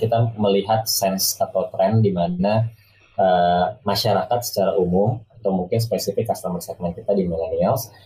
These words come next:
dengan adanya pandemik ini relatif lebih aware tentang the importance of financial management. Jadi, eh, awareness-nya relatif lebih tinggi dibandingkan sebelumnya. Dan ini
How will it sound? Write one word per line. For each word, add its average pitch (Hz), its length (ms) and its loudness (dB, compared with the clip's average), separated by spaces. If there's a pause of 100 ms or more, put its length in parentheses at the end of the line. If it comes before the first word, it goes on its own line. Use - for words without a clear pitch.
(220)
dengan 98 480 2
adanya 90 480 2
pandemik 87 560 2
ini 113 380 2
relatif 95 640 2
lebih 92 580 2
aware 95 640 2
tentang 101 720 0
the 95 140 4
importance 90 680 -2
of 95 240 2
financial 85 400 -2
management. 85 480 -4 (840)
Jadi, 90 480 2
eh, 82 380 0 (260)
awareness-nya 107 720 2
relatif 107 400 2
lebih 98 160 2
tinggi 98 300 4 (100)
dibandingkan 87 960 2
sebelumnya. 95 560 2
Dan 90 160 2
ini 110 80 4